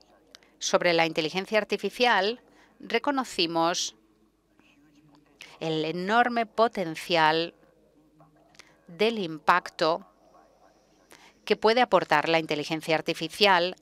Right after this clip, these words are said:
a la sociedad y a la economía. Y esto no se limita a un país, sino que afecta a todo el mundo. Nosotros creemos que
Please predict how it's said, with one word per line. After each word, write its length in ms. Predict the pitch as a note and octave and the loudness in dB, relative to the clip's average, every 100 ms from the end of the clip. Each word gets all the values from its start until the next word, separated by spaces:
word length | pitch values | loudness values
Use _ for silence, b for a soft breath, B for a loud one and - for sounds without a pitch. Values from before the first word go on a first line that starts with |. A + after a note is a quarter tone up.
| - | 0
a 120 | F3 | 2
la 160 | E3 | 2
sociedad 560 | D#3+ E3+ - D#3 F#3 A#3+ - | 0 -4 -4 0 2 0 0
y 100 | B3 | 2
a 60 | |
la 80 | A#3 | 4
economía. 640 | A3 G3 E3+ D#3 D3 C3+ - _ _ _ _ _ - B B | 4 2 0 -4 -4 -6 -10 _ _ _ _ _ -20 B B
Y 140 | G#3 A#3+ | -2 -2
esto 220 | - C#4+ | 2 2
no 200 | C4+ C#4+ | 4 2
se 220 | - A3+ | 2 2
limita 460 | G3 F3+ F#3 G3 G3+ | 0 -2 -2 2 4
a 140 | F3 | 4
un 140 | E3+ | 2
país, 580 | E3 F#3 A#3+ D3+ - - - _ b b b - | 2 0 -2 -6 -8 -10 -14 _ b b b -10
sino 320 | - F3+ E3+ | -6 -2 -2
que 100 | E3 | -2
afecta 340 | D3+ E3 - | -2 -4 -2
a 20 | D#3+ | -2
todo 180 | D#3+ | 0
el 80 | D3+ | -2
mundo. 480 | E3+ E3+ D3+ C#3+ C#3+ _ _ _ _ _ _ _ _ _ _ _ _ _ _ _ _ _ _ _ _ - _ _ _ _ _ _ _ b b b b b _ - _ _ - | -2 -4 -4 -8 -10 _ _ _ _ _ _ _ _ _ _ _ _ _ _ _ _ _ _ _ _ -20 _ _ _ _ _ _ _ b b b b b _ -20 _ _ -10
Nosotros 880 | F#3+ F3+ B3 C4 A3+ C4 F4 - - _ _ _ _ - | -6 -2 0 0 2 0 0 -8 -12 _ _ _ _ -6
creemos 760 | - E3 G3+ F#3 G#3 - - - _ _ b b b _ _ _ _ _ _ | 0 2 2 2 0 -2 -8 -12 _ _ b b b _ _ _ _ _ _
que 360 | - F#3 F3 | 0 2 2